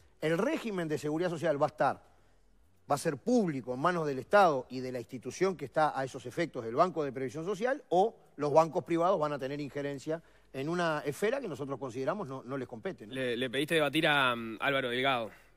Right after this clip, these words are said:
Speaker 2: Eh, Álvaro Delgado dijo que no, ofrecieron, este, a Saldain, con Saldain preferías no debatir. ¿Estarías dispuesto a debatir con Yamandu Orsi por este tema? Que otro precandidato
Speaker 1: No,
Speaker 2: a la presidencia
Speaker 1: mi-
Speaker 2: con chance de llegar a la presidencia y que está en contra del plebiscito.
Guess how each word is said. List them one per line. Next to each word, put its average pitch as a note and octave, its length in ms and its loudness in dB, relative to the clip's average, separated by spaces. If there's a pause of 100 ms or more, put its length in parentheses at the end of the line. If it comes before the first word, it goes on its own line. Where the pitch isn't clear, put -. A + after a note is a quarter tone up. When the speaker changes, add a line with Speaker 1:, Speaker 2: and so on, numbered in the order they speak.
(160)
Speaker 2:
Eh, G2 540 -8
Álvaro G#2+ 200 -4
Delgado A#2 220 -4
dijo A#2 180 -10
que B2+ 100 0
no, D#3+ 220 0
ofrecieron, A#2 880 -8
este, G2 280 -10
a G2 180 -10
Saldain, D#3 640 2
con A#2+ 300 -8
Saldain B2+ 520 -2
preferías A#2+ 400 -6
no C3 80 -6
debatir. B2 300 -4
¿Estarías D#3 260 2
dispuesto E3 280 -2
a - 20 2
debatir C3+ 260 -2
con C3+ 100 -6
Yamandu B2 300 -6
Orsi F#3 300 -4
por A2+ 140 -10
este A#2 120 -12
tema? D#3 360 -4
Que C3 240 -2
otro D#3+ 280 0
precandidato C3 440 0
Speaker 1:
No, D#3 60 0
Speaker 2:
a - 20 0
la D3 80 0
presidencia D#3+ 480 -2
Speaker 1:
mi- C#3+ 60 0
Speaker 2:
con C3+ 120 -4
chance D3+ 240 -2
de D3 60 0
llegar C#3 280 4
a D#3 60 4
la D3 80 4
presidencia D3+ 420 -2
y C#3 40 -2
que B2+ 60 -2
está C3+ 120 -2
en C#3 100 -2
contra D#3+ 300 -2
del B2 80 -2
plebiscito. A#2+ 460 -8